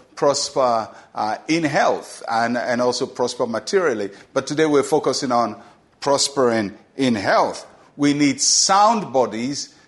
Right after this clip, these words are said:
to fulfill God's purpose for our lives, because we need the energy, we need the drive, uh, to do the things we have to do.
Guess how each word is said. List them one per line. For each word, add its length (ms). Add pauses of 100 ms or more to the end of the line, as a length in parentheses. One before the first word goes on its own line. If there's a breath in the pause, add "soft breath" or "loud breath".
(120)
to 160
fulfill 960 (160)
God's 300
purpose 640 (120)
for 280
our 140
lives, 520
because 360
we 80
need 180
the 160
energy, 520
we 160
need 160
the 80
drive, 640 (320 loud breath)
uh, 200
to 140
do 200
the 100
things 320
we 100
have 260
to 100
do. 340